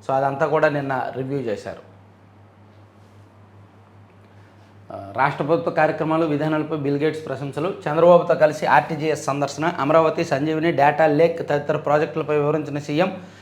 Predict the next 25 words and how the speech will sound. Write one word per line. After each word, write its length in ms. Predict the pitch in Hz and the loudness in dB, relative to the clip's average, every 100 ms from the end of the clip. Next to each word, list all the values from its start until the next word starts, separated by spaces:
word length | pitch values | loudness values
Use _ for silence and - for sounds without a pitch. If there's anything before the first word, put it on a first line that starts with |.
| - - | -20 -4
డిస్ప్లే 440 | 143 170 - 202 185 | 0 0 2 6 8
వాల్ 340 | 160 160 165 | 10 8 6
ద్వారా 380 | 160 143 156 151 | 4 6 8 8
అధికారుల 420 | 139 151 160 156 | 6 6 6 6
ప్రజెంటేషను 640 | 151 147 151 151 147 170 | 2 0 2 2 0 0
ఆసక్తిగా 540 | - 151 156 170 151 170 | 2 2 2 -2 2 4
పరిశీలించిన 680 | 156 147 160 156 151 147 | 4 2 0 -2 -2 0
గేట్స్. 220 | 160 170 - | 0 0 0
ఆంధ్రప్రదేశ్లో 640 | 131 165 160 160 160 147 151 | 2 2 0 0 0 0 -2
టెక్ 400 | 147 190 185 - | 0 0 0 4
పాలన 240 | 170 160 | 6 6
గ్రేట్, 600 | 147 117 151 175 - - - - - 139 | 2 4 6 6 0 -12 -18 -20 0 6
WhatsApp-తో 460 | 175 - 180 185 | 6 4 2 2
పౌర 260 | 180 156 - | 2 2 4
సేవలు 260 | 175 170 | 4 6
అభినందనీయం, 680 | 143 143 160 156 147 160 175 - - - - | 4 4 0 0 -2 -2 -6 -14 -20 -10 0
అమరావతి 320 | 165 175 170 | 6 6 6
నిర్మాణం 560 | 156 147 160 151 127 - | 2 2 2 2 -2 2
గ్రేట్ 260 | 165 175 170 | 4 6 4
వర్క్, 260 | 175 - - - - - - | 4 2 -10 -20 -20 -20 -2
సంజీవని 460 | 165 175 180 170 | 2 6 6 4
ప్రాజెక్టులపై 540 | 175 160 151 160 147 147 | 4 4 4 -4 -2 0
నైస్ 440 | 143 165 170 - | 4 2 2 -4
అంటూ 220 | 151 147 | -4 -4
కితాబు. 560 | 147 143 139 131 135 | -6 -2 0 2 0